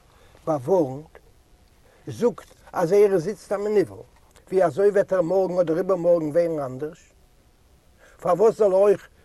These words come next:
דעמאלטס נישט וועלן שלעפן מיר צו אייך, צו באליידיקונג, צו פייניקונג, און נישט וועלן שלאגן אונז מיט זיין שווערד? ער וועט נאר געבן אן אנדערן נאמען זיין שווערד.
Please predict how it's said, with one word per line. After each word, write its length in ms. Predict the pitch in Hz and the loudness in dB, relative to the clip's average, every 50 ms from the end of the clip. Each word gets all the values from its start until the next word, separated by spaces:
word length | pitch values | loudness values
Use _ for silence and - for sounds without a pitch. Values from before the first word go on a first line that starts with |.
| _ _ _ - | _ _ _ -10
דעמאלטס 520 | 127 135 214 214 202 175 175 170 - _ _ _ _ _ _ _ | -2 0 2 2 2 0 -4 -8 -10 _ _ _ _ _ _ _
נישט 240 | 156 185 156 - - | -8 -8 -8 -8 -4
וועלן 260 | 151 196 196 185 175 | 0 0 0 0 -2
שלעפן 480 | - - - - 185 202 185 - - 170 | -8 -10 -6 0 2 2 2 2 -2 -6
מיר 180 | 170 170 165 - | -4 -4 -4 -4
צו 180 | - - 175 | -4 -6 -6
אייך, 440 | - 127 165 175 180 170 - - _ _ _ _ _ | -4 -2 -2 -2 -2 -2 -4 -8 _ _ _ _ _
צו 220 | _ - 165 170 156 | _ -10 -6 -6 -4
באליידיקונג, 760 | 147 175 156 160 160 156 151 143 143 - - 143 143 139 - - _ _ _ | -2 0 0 0 0 -2 -4 -6 -8 -10 -12 -14 -14 -14 -14 -18 _ _ _
צו 140 | - 170 151 - | -20 -14 -8 -6
פייניקונג, 520 | 160 165 143 135 127 135 - 135 139 139 - - _ - - - | -4 -4 -4 -6 -8 -14 -14 -14 -14 -14 -16 -20 _ -18 -12 -10
און 120 | 180 180 | -8 -6
נישט 180 | 175 147 - - | -6 -8 -6 -4
וועלן 220 | - 180 180 175 | -4 -4 -4 -6
שלאגן 380 | - - - 165 175 185 170 151 | -8 -10 -4 0 2 2 2 2
אונז 260 | 156 156 156 143 - 151 | -2 -6 -8 -8 -10 -14
מיט 140 | 147 131 | -12 -10
זיין 180 | - 147 147 147 | -10 -10 -10 -10
שווערד? 400 | 127 - - 135 117 113 120 120 - - _ _ _ _ _ _ - _ - - | -12 -12 -10 -10 -8 -8 -10 -14 -18 -20 _ _ _ _ _ _ -20 _ -16 -10
ער 140 | - 165 165 | -8 -6 0
וועט 260 | 151 196 190 - - | 2 2 2 2 0
נאר 200 | 180 202 196 175 | -2 0 0 0
געבן 400 | 170 156 202 220 214 190 190 190 175 - _ _ _ _ _ _ - - | 0 2 4 4 4 4 0 -6 -12 -14 _ _ _ _ _ _ -12 -10
אן 180 | 175 175 185 208 | -8 -4 0 0
אנדערן 360 | 226 240 220 208 208 208 214 | 0 2 2 2 2 2 2
נאמען 280 | 240 220 185 160 147 | 0 0 0 -2 -4
זיין 240 | 127 123 135 127 123 | -6 -6 -8 -10 -12
שווערד. 440 | 113 - - - 135 120 113 113 | -14 -14 -10 -8 -8 -8 -8 -10